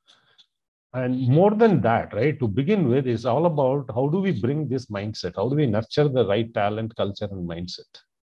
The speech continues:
How do we bring that in our teams? And second is, how do we balance this, right? Instead of, uh, uh, with, you know, we need to enable the workforce, and we need to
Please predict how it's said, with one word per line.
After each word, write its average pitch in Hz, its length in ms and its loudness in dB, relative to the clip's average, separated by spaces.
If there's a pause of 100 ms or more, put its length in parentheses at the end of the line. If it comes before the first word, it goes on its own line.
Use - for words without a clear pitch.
How 101 120 -4
do 123 120 -2
we 127 60 -2
bring 104 320 -2
that 104 260 -2
in 95 100 -8
our 87 140 -4
teams? 90 360 -8
And 95 120 -6
second 165 380 2
is, 135 300 0 (600)
how 139 140 4
do 190 100 4
we 190 160 4
balance 123 560 0
this, 80 180 -12
right? 110 260 -2
Instead 113 320 -6
of, 107 240 -2
uh, 110 40 -2 (760)
uh, 110 120 -4
with, 113 320 -2
you 104 180 -8
know, 120 120 0
we 120 260 0
need 151 180 2
to 147 140 2
enable 135 360 2
the 135 100 2
workforce, 120 580 0
and 110 160 -2
we 113 100 -2
need 117 160 -2
to 107 240 -4